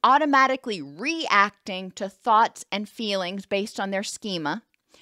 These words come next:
to being aware of experiences in the present moment in order to get more flexibility. Observing and describing what's going on without reacting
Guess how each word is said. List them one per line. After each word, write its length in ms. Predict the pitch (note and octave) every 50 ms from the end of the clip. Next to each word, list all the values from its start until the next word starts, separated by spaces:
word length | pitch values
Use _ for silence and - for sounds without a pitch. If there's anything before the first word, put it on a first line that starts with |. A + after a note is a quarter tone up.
| - - _ _ _ _ -
to 80 | - D4+
being 400 | A3 G#3 C#4 C#4+ D4 D4+ D4 C#4+ - -
aware 640 | - B3+ B3+ G#3+ G3+ G3 A#3 C4+ D#4+ F#4+ G4 F#4
of 120 | E4 B3+ A#3
experiences 1040 | - - - - - - B3 G#3 G3 F#3+ F#3 F#3 E3+ - - - - F3+ F3 F3 -
in 160 | - - G3
the 60 | F3+
present 520 | F3 _ - - G3+ F3 F3+ - G3 - -
moment 540 | F3 D#3+ C#3 C3 C#3 D3+ E3 - _ - _ _ _ _ _ _ _ _ _ _ -
in 160 | A#3 A#3+ A3+ -
order 340 | - A3 C4 C4 C4+ D4 C#4+
to 360 | C#4 - - - C4+ B3+ B3
get 320 | G3+ G3 B3+ A#3+ - - -
more 220 | A3 A#3+ B3 A#3+
flexibility. 1000 | - - - G#3 A3+ A3+ - - - G#3+ F#3+ G3+ A3+ B3+ A#3 F#3 - - - F3+ _ _ _ _ _ _ _ _ _ _ _ _ _ _ _ _ _ _ _ _ _ _ -
Observing 1000 | - B3 G#3 G3 F#3+ G3 G3 A3+ B3 D#4+ F4+ E4+ A#3+ A3 F#3+ F3 D#3+ D3+ F#3+ G3 _ _ -
and 180 | G3+ G#3 G3+
describing 1200 | F#3 G#3+ A3 - - - - - _ - G#3 G#3+ A3 A3+ C#4 F4 F4+ A3 G3+ E3 B2 A#2+ E3+ G3+ _ _ _ _ _
what's 340 | - G#3 G#3+ A#3 A#3+ - -
going 400 | - A#3+ A3+ G#3+ G#3+ G#3+ G#3 G3+
on 300 | F#3+ F#3+ F#3+ F#3+ F#3+ -
without 720 | G3 G#3+ A3 A3 - A3+ A#3+ C4 D4 D#4 C4 - - - _ _ _ -
reacting 1000 | E3 F3 G3+ B3+ D4+ D4+ C4 A3+ A#3+ C4+ D4+ - _ _ - G3 E3+ E3 F3+ F#3